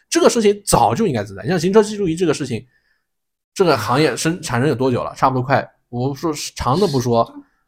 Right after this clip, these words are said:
Speaker 1: 至少有十年了吧？
Speaker 2: 十几，对，十几年了。
Speaker 1: 对，至少有十年了。
Speaker 2: 对。
Speaker 1: 那一直没有被 integrate 进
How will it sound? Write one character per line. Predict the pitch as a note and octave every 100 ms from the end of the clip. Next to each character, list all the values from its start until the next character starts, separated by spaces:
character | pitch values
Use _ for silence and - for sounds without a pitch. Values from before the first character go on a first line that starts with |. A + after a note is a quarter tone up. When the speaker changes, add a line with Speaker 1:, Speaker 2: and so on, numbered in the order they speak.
| _
Speaker 1:
至 | - C4+
少 | C3+
有 | G#2+
十 | G2+ - B2
年 | B2 G2
了 | G#2
吧？ | G2+
Speaker 2:
十 | E3
几， |
对， | C#3 A#2
十 | - G#3+
几 | A#3+
年 | B2
了。 | A2
Speaker 1:
对， |
至 | F#3+
少 | D#3
有 | G#2
十 | -
年 | A2 E2+
了。 | E2+
Speaker 2:
对。 | A2 G2+ _ _ -
Speaker 1:
那 | F3 E3+
一 | C#4
直 | G#3+ D3+
没 | C#3
有 | C#3+
被 | B2 A#2+
integrate | A#2 E3+ F3 A2+ G2+ C2+ _ -
进 | B2+ G2+